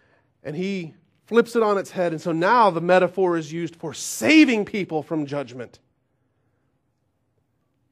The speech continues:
So we see the compelling call of Jesus to even turn the metaphors of the Old Testament on their heads. And he tells them, "I'm gonna teach you how to save people,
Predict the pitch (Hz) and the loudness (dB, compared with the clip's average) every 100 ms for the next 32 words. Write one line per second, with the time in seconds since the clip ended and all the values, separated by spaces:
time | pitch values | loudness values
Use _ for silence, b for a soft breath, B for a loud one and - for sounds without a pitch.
0 | _ _ - 139 139 - 180 160 135 - | _ _ -10 -8 -8 -12 -12 -10 -10 -12
1 | 123 - 165 151 131 - 151 139 123 117 | -16 -6 -4 -4 -6 -6 -4 -4 -6 -10
2 | 131 135 117 - 131 139 127 - 147 135 | -12 -12 -16 -16 -14 -14 -14 -12 -10 -8
3 | 120 131 135 - 127 120 120 123 117 113 | -6 -8 -8 -10 -12 -10 -14 -8 -8 -8
4 | - 127 - 120 - _ _ _ _ _ | -10 -12 -12 -18 -18 _ _ _ _ _
5 | _ _ _ 113 110 107 131 104 - _ | _ _ _ -14 -14 -10 -12 -12 -20 _
6 | _ _ _ _ _ _ _ _ _ _ | _ _ _ _ _ _ _ _ _ _
7 | _ _ _ - 131 123 180 190 202 156 | _ _ _ -12 -12 -8 2 4 4 0
8 | 139 123 165 202 202 170 165 - 220 214 | -12 -6 -2 0 0 -2 -6 -10 -8 -8
9 | - 123 101 123 _ _ _ _ _ _ | -12 -14 -16 -18 _ _ _ _ _ _
10 | _ _ _ - - - - - - - | _ _ _ -18 -18 -20 -20 -18 -20 -20
11 | - _ _ _ 285 277 | -20 _ _ _ -20 _